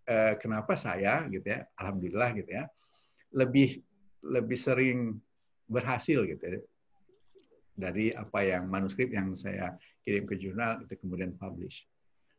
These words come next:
Sebetulnya posisi yang sangat krusial itu bukan menyiapkan manuskrip, tapi pertama, kita memilih apa yang kita akan ukur pada waktu kita penelitian.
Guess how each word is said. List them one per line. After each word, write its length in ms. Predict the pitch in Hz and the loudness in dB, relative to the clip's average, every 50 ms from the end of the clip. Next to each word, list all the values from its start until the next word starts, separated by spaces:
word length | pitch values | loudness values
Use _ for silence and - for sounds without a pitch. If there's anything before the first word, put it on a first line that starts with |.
| _ - | _ -4
Sebetulnya 720 | - 165 156 147 147 143 - 196 233 233 202 165 110 95 - | 2 2 4 4 4 8 10 10 10 10 8 4 4 2 2
posisi 640 | - - 139 135 - 147 143 131 - - 190 165 | 4 4 4 4 4 4 2 2 2 4 4 6
yang 180 | 135 131 123 120 127 | 6 6 4 2 0
sangat 400 | - - - 127 120 123 127 - | -4 -4 -2 0 0 0 -2 -2
krusial 380 | - 120 113 - 127 113 110 113 | -2 -2 -2 0 2 2 4 2
itu 180 | 110 - 131 | 2 2 2
bukan 480 | 123 110 110 117 113 - - 151 135 131 | 0 2 0 -2 -4 0 2 2 2 4
menyiapkan 480 | 120 110 110 110 104 101 - - 120 110 | 2 2 2 2 2 0 0 -4 -2 0
manuskrip, 640 | 104 104 104 101 104 101 - - - 147 127 - - _ _ _ _ _ _ _ _ _ _ _ _ _ _ _ _ _ _ - | 0 2 2 0 0 -2 -6 -6 -2 -2 -2 -2 -4 _ _ _ _ _ _ _ _ _ _ _ _ _ _ _ _ _ _ 0
tapi 640 | 120 117 117 117 110 - - 170 180 196 196 190 - - _ _ _ _ _ _ _ _ _ _ _ _ _ _ | 2 4 4 4 2 2 2 4 6 6 4 2 -2 -10 _ _ _ _ _ _ _ _ _ _ _ _ _ _
pertama, 600 | - 131 127 190 196 208 190 151 120 131 160 151 - - | -2 0 6 8 8 8 8 8 6 4 4 0 -4 0
kita 240 | - 143 139 - 156 151 | 0 0 2 2 2 2
memilih 680 | 156 151 143 143 147 151 170 175 156 - - - - | 2 2 2 4 4 4 4 4 4 2 2 -6 -4
apa 240 | - 110 - - 147 | -4 -4 0 4 4
yang 160 | 135 123 113 | 4 4 2
kita 240 | 107 - - - 110 104 104 95 | 0 -4 -4 -4 -2 -2 -2 -2
akan 160 | - 113 - | -4 -4 -6
ukur 320 | - 110 110 - 143 120 - | -4 -6 -2 0 0 0 0
pada 240 | - 101 - 90 92 | -2 -6 -4 0 0
waktu 240 | 92 85 98 104 | 0 -2 -2 -4
kita 160 | 113 107 - 98 | -6 -4 -4 -6
penelitian. 640 | - - 95 95 90 90 - - 120 117 98 82 | -6 -4 -4 -2 -2 -2 0 2 2 2 2 2